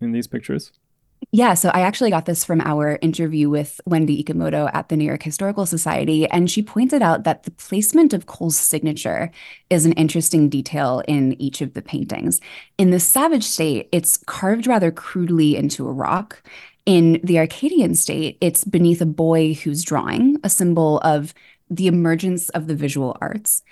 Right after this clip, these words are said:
Speaker 2: In the third painting, it appears on the architecture of this great city, and then it's slashed onto a pedestal of a decapitated statue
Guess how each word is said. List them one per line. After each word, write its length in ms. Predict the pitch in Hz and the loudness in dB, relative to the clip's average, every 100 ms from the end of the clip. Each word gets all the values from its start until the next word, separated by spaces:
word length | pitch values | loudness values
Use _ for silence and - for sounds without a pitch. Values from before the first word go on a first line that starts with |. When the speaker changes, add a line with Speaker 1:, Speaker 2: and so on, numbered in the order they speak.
| - - _ _ _ | -20 -20 _ _ _
Speaker 2:
In 120 | 208 190 | 4 4
the 80 | |
third 300 | 185 - 349 | 4 0 -2
painting, 440 | 349 220 165 165 151 | 2 2 4 4 4
it 100 | 170 | 2
appears 500 | 170 - 180 170 165 - | 0 -2 -2 -2 -4 -2
on 120 | 175 | 2
the 140 | 165 165 | 2 2
architecture 640 | 190 214 - 165 - 147 139 | -2 -4 -6 -6 -4 -2 -2
of 180 | 156 | -2
this 180 | 170 151 | -2 -2
great 440 | 165 156 151 175 - | -2 -4 -2 -2 -2
city, 520 | 147 - - 185 - - | -4 -4 -8 -8 -10 0
and 180 | 196 185 | 4 6
then 200 | 180 175 | 4 0
it's 160 | 175 - | 0 2
slashed 560 | - 202 202 285 - | 2 0 0 -2 -2
onto 260 | 226 196 185 | 0 0 0
a 60 | 160 | -2
pedestal 680 | - 190 208 - 156 131 | -2 -2 -2 0 0 0
of 160 | 151 165 | 0 0
a 60 | |
decapitated 680 | 156 165 - 165 170 170 151 | -2 -4 -8 -6 -4 -2 0
statue 580 | - - 151 - 156 143 | 0 -2 -4 -2 0 0